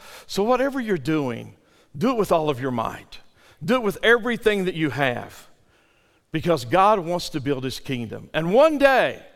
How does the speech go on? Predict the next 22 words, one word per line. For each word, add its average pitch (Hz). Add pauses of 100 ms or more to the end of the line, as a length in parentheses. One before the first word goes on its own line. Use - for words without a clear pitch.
(480)
Jesus 254
Christ 170
is 127
gonna 147
come 196
back 135 (300)
and 127
he's 110
gonna 123
ask 123
you 131
this 131
question, 117 (540)
"What 131
did 147
you 170
do 127 (720)
with -
what 123
I 80
gave -
you? -